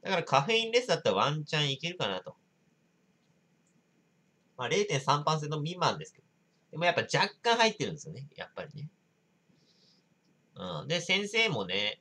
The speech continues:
あの、そのこと話したら、まあ、カフェインは本当に毒なんで、あの、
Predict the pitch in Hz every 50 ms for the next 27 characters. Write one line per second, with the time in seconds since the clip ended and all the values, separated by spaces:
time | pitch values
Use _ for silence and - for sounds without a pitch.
0 | _ - - 90 90 87 82 80 80 80 78 78 76 - - _ _ _ _ -
1 | - 120 127 135 135 139 151 - 123 - 101 101 110 120 120 - - 95 85 78
2 | 92 98 85 - - - _ _ _ _ _ _ _ _ _ _ _ _ _ _
3 | _ _ _ - 113 110 - 110 117 117 165 175 175 165 143 110 92 92 98 101
4 | - 104 92 - 95 98 98 - 151 143 113 95 82 78 80 78 78 - _ _
5 | _ _ - - 92 90 87 85